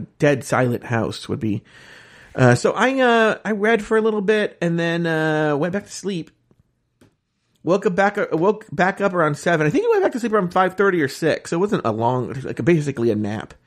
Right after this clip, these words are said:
an early nap. Woke up around seven, and then Aiden happened to call right around seven. I saw,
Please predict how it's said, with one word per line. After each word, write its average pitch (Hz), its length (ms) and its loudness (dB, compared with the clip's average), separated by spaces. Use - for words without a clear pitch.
an 120 160 -8
early 120 220 0
nap. 107 380 -8
Woke 247 140 4
up 240 60 -4
around 240 200 6
seven, 240 560 0
and 196 240 -2
then 196 140 0
Aiden 302 480 0
happened 151 320 -4
to 131 60 -2
call 123 280 -2
right 131 220 0
around 170 220 0
seven. 185 320 -2
I 110 80 -4
saw, - 200 -6